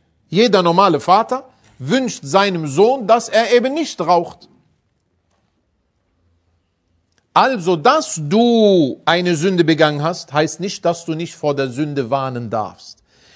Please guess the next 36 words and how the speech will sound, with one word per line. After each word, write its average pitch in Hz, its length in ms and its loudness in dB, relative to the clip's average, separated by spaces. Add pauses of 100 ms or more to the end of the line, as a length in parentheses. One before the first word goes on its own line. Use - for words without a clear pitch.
(280)
Wann 196 460 0
ist 269 200 -6
es 247 140 -4
eine 208 260 0
große 208 400 2
Sünde? 226 520 -2
Wenn 196 260 -2
du 196 120 2
denkst: 226 360 -2
„Nee, 170 120 -2
nee, 165 80 -2
ich - 220 -10
darf's. - 520 -2 (920)
Ihr 247 180 0
dürft's 269 300 -2
nicht, 160 160 -4
aber 147 200 2
ich. - 300 -6 (1160)
Oder 196 320 4
ihr 285 160 0
müsst, 320 360 -2
ich 180 220 -6
muss 226 260 -2
nicht.“ - 320 -6 (920)
Das 190 480 0
ist 165 120 -10
die 156 80 -4
große 123 340 -4
Sünde. 90 300 -18 (300)
Warum 139 400 0
sagt 208 420 0
ihr, 233 140 -4
was 196 180 -2
ihr 160 60 -6
nicht 151 240 -12
tut? - 380 -10